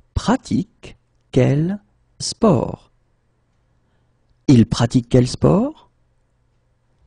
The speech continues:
He prefers to walk there. Il préfère y aller à pied. Il préfère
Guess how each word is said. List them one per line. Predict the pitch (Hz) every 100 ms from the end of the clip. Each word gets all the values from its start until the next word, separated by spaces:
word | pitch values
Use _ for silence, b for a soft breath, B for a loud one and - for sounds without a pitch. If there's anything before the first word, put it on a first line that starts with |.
| _ _ _ _ _ _ _ _ _ _ _ _
He | - 175
prefers | - 240 - 165 170 180 - _ -
to | -
walk | 190 196 190 -
there. | - - 107 _ - _ _ _ _ _ _ _ -
Il | 139 113
préfère | - 180 180 - 170 175 180 - -
y | 208
aller | 208 180
à | 135
pied. | - - - - _ _ _ _ _ _ _ _ _ -
Il | 123 160 220 _ _ _ _ _ -
préfère | - 214 226 - 120 139 208 _